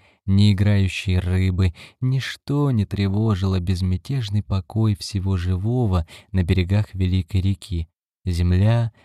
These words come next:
вода и небо окутались глубокой дремотой, от которой, казалось, нет пробуждения. Вся живость и буйство тропиков словно сосредоточилось сейчас в горящих глазах,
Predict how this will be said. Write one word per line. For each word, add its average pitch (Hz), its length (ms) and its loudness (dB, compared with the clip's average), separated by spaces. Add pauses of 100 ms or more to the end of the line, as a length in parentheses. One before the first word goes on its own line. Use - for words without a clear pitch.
вода 90 600 2 (200)
и 90 140 0
небо 95 520 2 (180)
окутались 104 840 -2
глубокой 104 800 -4
дремотой, 98 960 -2 (260)
от - 160 -8
которой, 90 380 0
казалось, 92 600 0 (300)
нет 92 320 0
пробуждения. 87 880 -2 (540)
Вся 127 320 -2
живость 104 640 -2 (240)
и 104 100 0
буйство 104 600 -2
тропиков 113 640 -2
словно 107 460 -2
сосредоточилось 101 1160 -4
сейчас 95 500 -4
в 98 80 -12
горящих 98 560 0
глазах, 92 640 -2